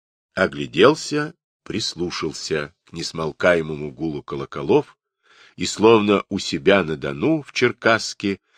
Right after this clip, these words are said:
по всполошенной тревоге гаркнул: "Ей вы, хлопцы,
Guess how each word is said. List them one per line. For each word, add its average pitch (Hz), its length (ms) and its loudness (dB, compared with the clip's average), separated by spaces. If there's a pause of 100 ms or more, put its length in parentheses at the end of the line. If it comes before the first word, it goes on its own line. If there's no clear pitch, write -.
(300)
по 85 300 4
всполошенной 87 840 0
тревоге 113 800 0
гаркнул: 69 680 -6 (640)
"Ей 123 420 4
вы, 104 400 4
хлопцы, 78 880 0